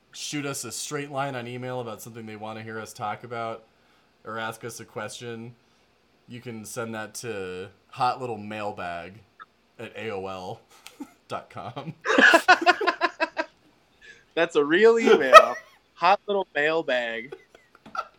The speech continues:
Speaker 2: Wow, you set up, you set up an actual email for us. People are gonna actually, like, write us fucking shit that they want us to do
Speaker 1: Do you
Speaker 2: or
Speaker 1: think so?
Speaker 2: shit
Speaker 1: I would
Speaker 2: they're
Speaker 1: love that. F-, fans of the show out there, if we've told,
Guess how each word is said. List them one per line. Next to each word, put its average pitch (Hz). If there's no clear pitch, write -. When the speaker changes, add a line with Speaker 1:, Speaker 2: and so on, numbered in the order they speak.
Speaker 2:
Wow, 254
you 208
set 247
up, 240
you 202
set 262
up 254
an 190
actual 185
email 220
for 135
us. 120
People 254
are 240
gonna 190
actually, 156
like, 131
write 139
us 131
fucking 147
shit -
that 139
they 143
want 143
us 143
to 135
do 147
Speaker 1:
Do 165
you 143
Speaker 2:
or -
Speaker 1:
think 254
so? 311
Speaker 2:
shit -
Speaker 1:
I 208
would 262
Speaker 2:
they're 120
Speaker 1:
love 196
that. 120
F-, 139
fans 220
of 220
the 220
show 202
out 165
there, 170
if 143
we've 190
told, 220